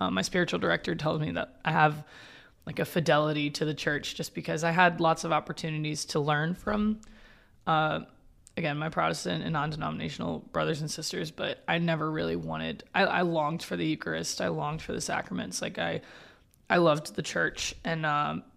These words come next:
praise God, there was that community and those, those retreats really in place that, um, the retreat at Christ the King was called Tiger Awakening. And, uh, it was there that I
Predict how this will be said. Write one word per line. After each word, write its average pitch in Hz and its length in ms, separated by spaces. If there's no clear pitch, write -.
praise 156 300
God, 147 280
there 151 120
was 156 160
that - 200
community 156 580
and 160 160
those, 156 220
those 202 220
retreats 208 480
really 185 240
in 175 120
place 170 480
that, - 480
um, 165 540
the 196 120
retreat 180 460
at - 420
Christ 170 260
the 165 60
King 151 160
was 151 140
called 147 260
Tiger 160 320
Awakening. 175 640
And, 180 160
uh, 156 180
it 185 60
was 185 200
there 185 220
that 185 100
I 160 200